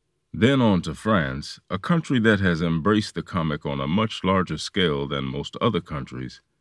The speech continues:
They first commented about the drawings, then focused completely on the writing and about how Spiegelman had a good ear for dialogue.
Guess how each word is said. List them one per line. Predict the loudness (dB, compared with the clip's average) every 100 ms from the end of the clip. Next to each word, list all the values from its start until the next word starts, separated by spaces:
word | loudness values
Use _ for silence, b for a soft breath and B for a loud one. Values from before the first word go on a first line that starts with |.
| _ _ _ 2
They | 2
first | 2 -2 -2
commented | -2 2 2 2 0
about | -2 -2 -4 -4
the |
drawings, | -8 -2 -2 -2 -8 -12 -14 _ _ _
then | 2 2
focused | 2 -2 0 -6 -6
completely | -4 -4 -2 -4 -2 0
on | 0 0
the | -2
writing | -2 -4 -2 -6 -8
and | -6 -6
about | -4 -4 -6
how | -6 -6
Spiegelman | -8 _ -2 0 -2 -4 -4
had | -6 -4
a |
good | -6 -4 -6 -2
ear | -2 0 -4 -10
for | _
dialogue. | -4 -2 -2 -4 -6 -10 -14